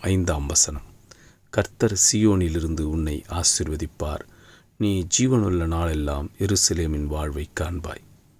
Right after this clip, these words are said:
ஆம், பிரியமானவர்களே, எருசலேமின் வாழ்வு என்பது என்னவென்றால், கர்த்தர் சீயோன் என்பது சீயோன் மலை.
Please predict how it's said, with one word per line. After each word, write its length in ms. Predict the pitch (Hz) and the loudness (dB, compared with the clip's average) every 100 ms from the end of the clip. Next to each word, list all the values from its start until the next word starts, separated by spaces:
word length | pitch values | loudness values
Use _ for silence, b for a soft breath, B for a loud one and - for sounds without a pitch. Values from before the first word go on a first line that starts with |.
| _ _ _ | _ _ _
ஆம், 200 | - 92 - | -4 -4 -2
பிரியமானவர்களே, 880 | 87 82 80 76 78 82 85 85 104 - - - _ _ _ _ _ _ - _ - | -2 0 -2 -4 -6 -6 -8 -8 -8 -14 -20 -20 _ _ _ _ _ _ -20 _ -4
எருசலேமின் 720 | 101 101 - 90 82 78 76 - | -2 0 0 -2 -4 -6 -10 -8
வாழ்வு 440 | 82 82 80 78 | -4 -4 -4 -6
என்பது 500 | 85 85 - 76 - - - | -8 -8 -8 -10 -12 -18 -14
என்னவென்றால், 680 | 104 82 80 80 80 78 73 - - - _ _ _ _ _ _ - _ _ _ _ _ _ _ _ _ _ | -6 -6 -4 -6 -6 -6 -10 -16 -20 -20 _ _ _ _ _ _ -20 _ _ _ _ _ _ _ _ _ _
கர்த்தர் 540 | - 101 - - 110 - - - | -12 -12 -10 -8 -8 -8 -16 -4
சீயோன் 640 | - - 143 135 131 - | -2 0 -2 2 2 2
என்பது 600 | 90 90 85 - - - | -2 -2 -4 -6 -8 -10
சீயோன் 560 | - - 110 101 98 87 | -6 -4 -2 -2 -2 -2
மலை. 440 | 87 90 90 101 | -2 -2 -2 -4